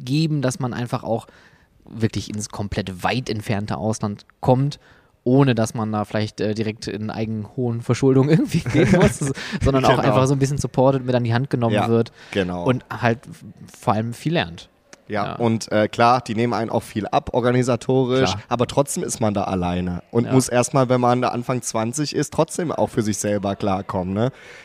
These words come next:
Speaker 2: Ich war dann ja das erste Mal auch wirklich, äh, länger vo-, von zu Hause weg und, äh, da, das ist halt schon dann, dass man da auch einiges dann für sich selber <laughs> mitnimmt und lernt und, ne, für sich selber zu sorgen. Ja, klar.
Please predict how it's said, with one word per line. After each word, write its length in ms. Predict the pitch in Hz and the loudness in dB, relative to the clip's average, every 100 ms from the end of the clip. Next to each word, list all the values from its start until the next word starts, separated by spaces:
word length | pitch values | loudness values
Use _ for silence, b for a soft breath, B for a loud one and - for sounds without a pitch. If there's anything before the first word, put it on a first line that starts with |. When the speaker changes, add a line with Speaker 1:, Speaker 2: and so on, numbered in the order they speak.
| B | B
Speaker 2:
Ich 160 | 110 | -6
war 100 | - | -2
dann 160 | 117 120 | 2 4
ja 120 | 120 | 6
das 180 | 117 110 | 6 4
erste 360 | - 120 - 127 | 2 0 0 -2
Mal 200 | 117 117 | 0 2
auch 160 | 113 | 2
wirklich, 300 | 117 120 110 | 2 -2 -2
äh, 480 | 98 95 107 104 104 - - | -2 0 0 2 0 -2 -8
länger 320 | 110 110 139 147 | 2 4 4 4
vo-, 260 | 117 - | 2 -2
von 200 | - 117 | 0 -2
zu 180 | - 110 | 0 0
Hause 340 | 107 120 107 | 2 4 2
weg 300 | 95 107 175 | 2 2 0
und, 400 | - 107 107 110 | -2 -2 -2 -2
äh, 240 | 90 104 104 | -2 -2 -2
da, 100 | - - _ _ | -6 -12 _ _
das 220 | - 95 | -4 -4
ist 120 | 107 | -2
halt 160 | 110 110 | -2 0
schon 200 | 127 127 | 0 0
dann, 240 | 127 127 127 B B B B B B B B B B B _ | 0 0 -4 B B B B B B B B B B B _
dass 180 | 120 120 | -6 -2
man 180 | 127 131 | 0 2
da 100 | 123 | 2
auch 160 | 123 | 0
einiges 520 | 110 123 131 135 151 - | 0 -4 -4 -6 -6 -4
dann 160 | 147 | -4
für 140 | - 160 | -2 -4
sich 160 | 147 | -2
selber 320 | - 160 175 127 | 0 2 4 4
<laughs> 220 | 104 135 | 4 6
mitnimmt 480 | 143 135 139 127 135 | 6 6 4 4 6
und 180 | 131 | 4
lernt 320 | 143 127 113 143 | 4 2 2 4
und, 160 | 135 | 2
ne, 160 | 131 147 | 4 2
für 140 | 139 | 0
sich 140 | 127 123 | -4 -4
selber 300 | 135 139 127 | -4 -4 -4
zu 140 | 160 | -4
sorgen. 540 | 139 151 143 101 90 | -2 0 0 -2 -8
Ja, 180 | 98 104 | -8 -8
klar. 320 | - 110 95 | -10 -12 -12